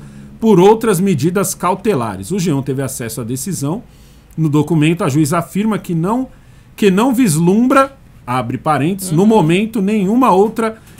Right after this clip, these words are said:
Speaker 1: medida cautelar menos gravosa capaz de garantir a ordem pública.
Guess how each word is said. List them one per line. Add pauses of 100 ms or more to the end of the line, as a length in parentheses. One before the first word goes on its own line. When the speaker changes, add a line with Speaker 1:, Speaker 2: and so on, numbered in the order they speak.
(100)
Speaker 1:
medida
cautelar
menos
gravosa
capaz
de
garantir
a
ordem
pública.